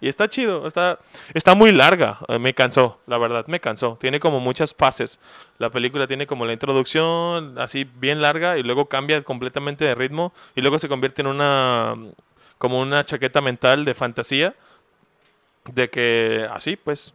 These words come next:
está, está, para no spoilear, pues, esto es lo que digo. Eh, y la vi por eso. Vi Ponyo.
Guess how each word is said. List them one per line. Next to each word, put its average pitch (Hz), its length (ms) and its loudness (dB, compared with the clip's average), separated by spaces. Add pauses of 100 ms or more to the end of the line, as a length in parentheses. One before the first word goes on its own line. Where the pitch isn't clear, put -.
está, 123 540 0
está, 123 300 -2
para 131 120 2
no 151 80 4
spoilear, 180 400 6
pues, 180 200 2
esto - 160 -4
es - 20 2
lo 143 100 0
que 127 120 -10
digo. 113 200 -10 (540)
Eh, 117 380 -4
y 127 140 -4
la 127 120 6
vi 131 140 2
por 143 160 2
eso. 135 400 0 (380)
Vi 123 580 -2
Ponyo. 143 580 2